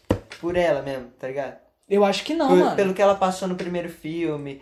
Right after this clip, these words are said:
Speaker 1: de todo aquele aprendizado do, de
Speaker 2: Hum.
Speaker 1: mesmo não tendo um, tá ligado?
Speaker 2: Então,
Speaker 1: Você viu
Speaker 2: sei
Speaker 1: o
Speaker 2: lá.
Speaker 1: primeiro filme, eu não lembro da mensagem,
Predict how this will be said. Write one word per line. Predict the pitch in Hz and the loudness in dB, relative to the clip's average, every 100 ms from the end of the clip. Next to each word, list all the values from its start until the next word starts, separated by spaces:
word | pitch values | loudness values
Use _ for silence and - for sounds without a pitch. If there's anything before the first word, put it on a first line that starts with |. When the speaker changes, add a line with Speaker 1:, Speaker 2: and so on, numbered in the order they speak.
| - _ _ | -20 _ _
Speaker 1:
de | 143 | -12
todo | 165 147 | -8 -6
aquele | 156 160 156 | -4 0 6
aprendizado | 151 147 147 151 143 135 143 139 127 | 6 4 0 -6 -6 0 0 0 -4
do, | 131 131 127 127 127 123 123 120 120 120 117 113 - - - - _ - - | -8 -8 -6 -8 -8 -10 -8 -8 -8 -10 -12 -16 -20 -20 -20 -20 _ -20 -12
de | 151 - | -8 -4
Speaker 2:
Hum. | |
Speaker 1:
mesmo | 147 165 156 151 | 0 0 -2 -4
não | 143 139 | -6 -4
tendo | 147 143 139 | -2 -2 -4
um, | 131 127 131 - | -12 -14 -12 -8
tá | |
ligado? | 147 185 147 - - _ _ - | -2 0 0 -2 -18 _ _ -16
Speaker 2:
Então, | 233 247 180 | -4 -2 2
Speaker 1:
Você | 220 | 2
viu | 277 | 4
Speaker 2:
sei | 233 | 2
Speaker 1:
o | |
Speaker 2:
lá. | 233 | 2
Speaker 1:
primeiro | 240 220 | 0 -2
filme, | - 143 147 | -4 -8 -6
eu | |
não | 190 214 | -6 0
lembro | 156 143 143 | 0 0 -4
da | 135 | -6
mensagem, | 139 - 151 160 160 170 | -8 -4 0 2 0 -6